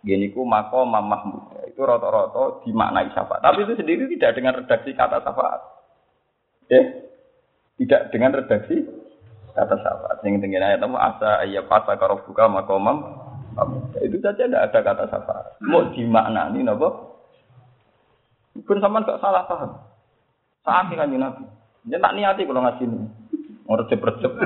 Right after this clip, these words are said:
Dipercep terus tak niati, pokoke ben Kanjeng Nabi rada nang, nang bus warga, nang wis to.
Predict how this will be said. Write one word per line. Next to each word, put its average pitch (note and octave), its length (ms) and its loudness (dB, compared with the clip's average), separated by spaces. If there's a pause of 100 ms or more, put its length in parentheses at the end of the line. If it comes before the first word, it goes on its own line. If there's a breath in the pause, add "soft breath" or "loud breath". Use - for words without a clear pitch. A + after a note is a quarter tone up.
(440)
Dipercep C#3+ 640 -2
terus A2+ 80 -10
tak - 160 2
niati, A#2 400 0
pokoke A#2+ 320 0
ben A#2 160 0
Kanjeng A#2+ 240 2
Nabi C3+ 240 0
rada A2+ 240 2
nang, A2+ 320 -2
nang A#2+ 240 2
bus A#2 160 -10
warga, B2+ 320 4
nang A#2+ 160 2
wis A#2 160 -2
to. G2+ 140 -6